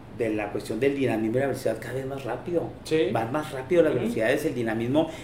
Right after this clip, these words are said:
Speaker 1: y la información ya era para ayer, ¿sí me explico? Entonces, no nos da un, una, una parte de estar haciendo esto manual o un control manual.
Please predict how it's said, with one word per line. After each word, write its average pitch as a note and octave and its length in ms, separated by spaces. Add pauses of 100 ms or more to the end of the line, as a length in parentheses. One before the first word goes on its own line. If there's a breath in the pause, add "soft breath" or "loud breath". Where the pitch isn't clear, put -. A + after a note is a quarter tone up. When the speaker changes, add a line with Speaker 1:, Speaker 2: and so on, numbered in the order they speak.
(120)
Speaker 1:
y B2+ 80
la B2 60
información A2+ 420
ya C#3+ 120
era C3+ 180
para C3 140
ayer, G#2 360
¿sí - 120
me D3+ 60
explico? D#3+ 320
Entonces, A#2+ 420 (480 loud breath)
no B2+ 320
nos D3 180
da C#3 180
un, C3+ 120 (220)
una, B2+ 240
una B2+ 280
parte A#2+ 380
de A#2 80
estar A2 260
haciendo B2+ 260
esto B2+ 200
manual A2 340 (300 loud breath)
o A2+ 100
un A2+ 140
control A#2+ 640
manual. A#2 460